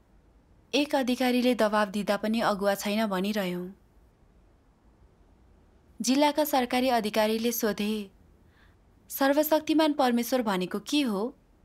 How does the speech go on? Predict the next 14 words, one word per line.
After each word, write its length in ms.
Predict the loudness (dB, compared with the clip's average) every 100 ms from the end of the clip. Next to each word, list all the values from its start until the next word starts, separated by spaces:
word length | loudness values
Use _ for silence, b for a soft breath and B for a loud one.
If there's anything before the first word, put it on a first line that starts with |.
| _ _ _ _ _ _ -2
मैले 280 | 2 4 4
भने, 500 | 2 2 2 0 -4 -14 b b -2
"तपाईँलाई 380 | 0 2 2 0
थाहा 260 | -2 -4
छैन? 600 | -4 -4 -2 -2 -2 -6 -14 _
उहाँ 200 | 0 0
सृष्टिका 540 | 0 0 -2 -2 0 0
प्रभु, 440 | 0 -4 -2 -4
तपाईँलाई 480 | 0 0 2 0 2
नै 120 | 0
सृष्टि 380 | 0 -2 -2 -2
गर्ने 260 | 0 0 -2
प्रभु 320 | 0 0 0
हुनुहुन्छ।" 440 | 0 0 -2 -4